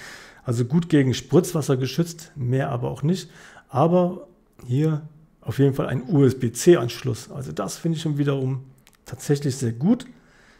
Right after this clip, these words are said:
Die Lampe hier kostet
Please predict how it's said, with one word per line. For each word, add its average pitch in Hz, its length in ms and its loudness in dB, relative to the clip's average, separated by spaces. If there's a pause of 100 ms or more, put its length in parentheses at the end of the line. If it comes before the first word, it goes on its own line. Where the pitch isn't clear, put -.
(1600)
Die 214 140 10
Lampe 202 400 6
hier 208 420 2
kostet 165 540 -2